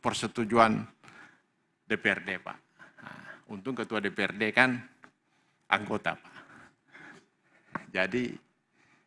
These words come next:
jalan mulus, dukungan D P R D bagi kita, nah, jalan mulus. Ah, ini kantor Soklar, Pak.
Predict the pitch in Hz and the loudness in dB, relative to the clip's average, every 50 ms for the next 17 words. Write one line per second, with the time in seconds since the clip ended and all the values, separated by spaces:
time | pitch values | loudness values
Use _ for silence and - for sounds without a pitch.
0 | _ - - - - - _ - - - 107 104 104 104 101 104 107 104 101 101 | _ -20 -20 -20 -20 -20 _ -6 2 6 6 8 8 6 6 6 6 6 6 4
1 | - - - - - - - - - - - - - - - - - - 113 104 | 2 0 -2 -4 -4 -6 -6 -4 4 10 10 12 12 10 6 2 -2 -6 -6 -4
2 | - 113 107 107 104 95 - - - _ _ _ _ - - - _ _ _ _ | -2 0 2 2 2 0 -2 -10 -18 _ _ _ _ -20 -20 -20 _ _ _ _
3 | _ _ - 107 - - 110 101 87 90 104 117 123 127 123 117 117 113 110 - | _ _ -8 -6 -2 -2 -2 -2 -2 0 2 4 4 4 4 2 -2 -8 -12 -14
4 | - - - - - 104 98 92 92 95 - - 107 - - 123 120 117 117 - | -14 -14 -6 0 4 4 4 4 0 -6 -4 -2 0 4 6 6 6 6 0 -4
5 | - - 71 90 90 101 95 95 95 101 95 90 82 - - 98 107 110 113 107 | -4 0 0 2 4 4 4 4 4 0 -2 -6 -6 -4 -2 0 2 2 2 2
6 | 87 - - _ _ _ _ _ _ - 117 107 98 - 120 107 - 113 107 - | 0 -2 -12 _ _ _ _ _ _ 4 4 4 6 4 2 2 2 0 2 6
7 | 107 101 92 87 - - 78 - | 6 6 6 6 2 -6 -8 -8